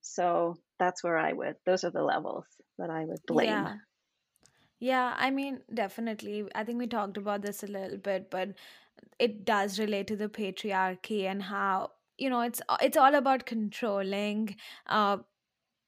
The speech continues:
Speaker 2: people who are not, uh, straight men. <laughs> I think, <laughs> like, it's
Speaker 1: Yeah.
Speaker 2: all a, it's all a part of that. Um,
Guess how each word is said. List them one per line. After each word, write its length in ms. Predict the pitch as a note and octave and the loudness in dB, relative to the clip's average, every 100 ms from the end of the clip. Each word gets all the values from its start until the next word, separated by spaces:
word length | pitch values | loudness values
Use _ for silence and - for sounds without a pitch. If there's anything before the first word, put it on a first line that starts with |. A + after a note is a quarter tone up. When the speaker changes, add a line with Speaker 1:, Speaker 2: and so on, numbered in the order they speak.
| _ _ - | _ _ -12
Speaker 2:
people 280 | G#3+ G3+ A3 | -8 -4 -2
who 60 | |
are 100 | G#3+ | -2
not, 220 | G3 F#3+ F#3 G3+ G3 - | -2 -6 -6 -10 -10 -6
uh, 240 | F#3+ F#3 F#3+ | -2 -2 -4
straight 460 | - - A3+ G3 F#3+ | -10 -6 -4 -4 -4
men. 380 | G3 F#3+ G3+ E4+ - - | -4 -2 -2 -2 -4 -14
<laughs> 240 | - - - | -18 -8 6
I 180 | A3+ A#3 | 6 8
think, 480 | C4 A#3+ A#3 A3+ | 4 2 0 -2
<laughs> 0 | |
like, 640 | B3 C#4+ C#4+ D4 B3+ A#3+ - - - | 2 2 4 4 2 0 -8 -12 -4
it's 180 | - F#3 | 0 4
Speaker 1:
Yeah. 100 | B3 | 8
Speaker 2:
all 200 | B3 C4 | 8 6
a, 200 | C4+ - | 2 0
it's 140 | C4+ D#4 | 0 6
all 200 | D4+ D#4+ | 6 6
a 60 | D4+ | 6
part 240 | C#4 A#3 | 6 6
of 160 | A3+ - | 2 2
that. 400 | C4 A#3 A3 A3 - - - | 6 6 6 2 -6 -14 4
Um, 480 | G#3+ A#3+ A#3 A#3 | 8 10 10 6